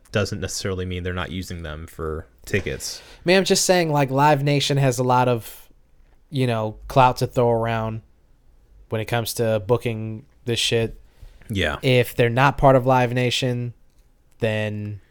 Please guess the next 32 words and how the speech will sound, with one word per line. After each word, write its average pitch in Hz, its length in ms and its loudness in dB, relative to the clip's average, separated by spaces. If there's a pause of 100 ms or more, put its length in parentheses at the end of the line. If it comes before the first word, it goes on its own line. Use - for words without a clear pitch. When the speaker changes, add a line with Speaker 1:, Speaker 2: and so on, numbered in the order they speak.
(140)
Speaker 2:
you 113 120 -2
know, 98 140 -6
that's 104 320 -6
also, 110 440 -2
that's 110 300 -4
also 127 280 4
has, 123 320 0
I 127 100 2
think, 127 220 0
how, 123 320 0
a 127 40 2
lot 120 220 0
to 120 80 -6
do 117 160 0
with 123 140 0
this. - 400 0 (880)
The 117 80 -6
fact - 320 0
that, 120 100 -2
like, 117 300 0 (300)
they're 120 120 0
operating 120 540 4
outside 117 320 2
of 110 100 -2
one 120 140 -2
of 113 60 -4
the 117 80 0
largest 113 840 0 (540)
booking 123 520 -2
agents, 117 760 -2 (560)
uh, 104 420 -4 (260)
uh, 104 220 -6